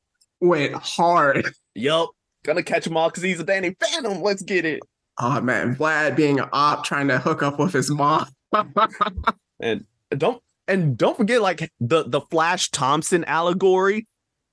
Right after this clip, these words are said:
Speaker 2: The whole
Speaker 1: Ooh.
Speaker 2: show was basically Spider-Man, but with, but with
Speaker 1: Ghost.
Speaker 2: ghosts. It was, <laughs> and also, also, did you ever get, like, the implication that because of the fact Danny's half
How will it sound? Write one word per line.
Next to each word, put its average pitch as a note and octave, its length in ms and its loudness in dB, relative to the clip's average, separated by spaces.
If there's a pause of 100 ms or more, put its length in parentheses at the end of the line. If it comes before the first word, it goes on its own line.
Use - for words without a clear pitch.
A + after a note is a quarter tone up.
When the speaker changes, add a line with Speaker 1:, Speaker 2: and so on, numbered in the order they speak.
Speaker 2:
The F#3 120 0
whole D3+ 240 2
Speaker 1:
Ooh. C#3+ 180 2
Speaker 2:
show D4 100 2
was A#3 160 0
basically A#3 460 2
Spider-Man, F3 680 0
but E3+ 300 4
with, D3+ 300 0 (200)
but F3+ 100 2
with E3 120 4
Speaker 1:
Ghost. D#3+ 120 4
Speaker 2:
ghosts. - 240 -4 (320)
It F#3 80 2
was, F#3 400 -2 (500)
<laughs> - 100 -10 (240)
and D3+ 140 -2
also, E3+ 560 0 (560)
also, F#3+ 300 0
did C#3+ 340 -2
you F#4 160 2
ever B3+ 200 2
get, G3+ 320 0
like, D#3+ 280 0
the - 180 -2
implication D#3 680 -2
that A#2+ 260 -2 (420)
because F#3 380 0
of A#3 120 2
the A3+ 60 -2
fact F3+ 200 -2
Danny's D#3 340 0
half C#3+ 300 -4